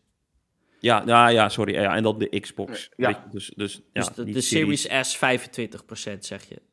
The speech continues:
Speaker 1: Ja.
Speaker 3: Ja.
Speaker 1: Ja, in beide gevallen.
Speaker 3: Ik vind dat opvallend, hoor. Ja, ik bedoel,
Speaker 1: Ik ook.
Speaker 3: ik, ik, wel-, welke was jij van plan eigenlijk te, te kopen, Q?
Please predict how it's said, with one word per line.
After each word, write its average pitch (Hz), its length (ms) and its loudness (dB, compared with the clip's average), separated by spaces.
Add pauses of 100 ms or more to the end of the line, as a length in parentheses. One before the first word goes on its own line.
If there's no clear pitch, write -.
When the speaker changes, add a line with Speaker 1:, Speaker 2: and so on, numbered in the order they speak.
(460)
Speaker 1:
Ja. 117 180 0 (320)
Speaker 3:
Ja. - 220 -6 (440)
Speaker 1:
Ja, - 140 -12 (120)
in 110 140 -8
beide 113 260 -2
gevallen. 104 420 -16 (840)
Speaker 3:
Ik 196 180 4
vind 240 160 2
dat 226 140 0
opvallend, 180 480 0
hoor. 185 200 -4 (160)
Ja, 165 260 4
ik 156 120 -4
bedoel, 151 380 2
Speaker 1:
Ik 139 80 -2
ook. - 80 -16
Speaker 3:
ik, - 200 -14
ik, - 140 -14 (1200)
wel-, 170 180 4
welke 214 280 4
was 208 140 2
jij 220 180 4
van 220 160 -2
plan 220 200 0
eigenlijk 208 400 -2
te, 196 300 -2 (120)
te - 80 -6
kopen, 180 720 2
Q? - 80 -18